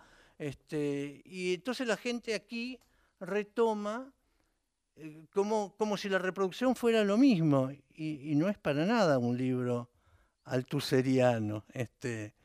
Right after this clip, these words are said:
ya ahí la, la ruptura está más o menos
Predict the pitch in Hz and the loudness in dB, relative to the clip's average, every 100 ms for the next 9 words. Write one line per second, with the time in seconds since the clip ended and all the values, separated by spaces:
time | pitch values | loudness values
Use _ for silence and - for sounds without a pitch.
0 | _ _ - 117 151 143 165 170 147 131 | _ _ -10 0 4 4 4 0 -2 -10
1 | _ _ - 127 127 127 123 127 139 - | _ _ -8 -2 2 4 4 2 0 -4
2 | - 196 180 139 170 151 139 135 131 135 | 0 4 4 4 4 4 4 2 0 0
3 | 143 143 123 | 0 0 -2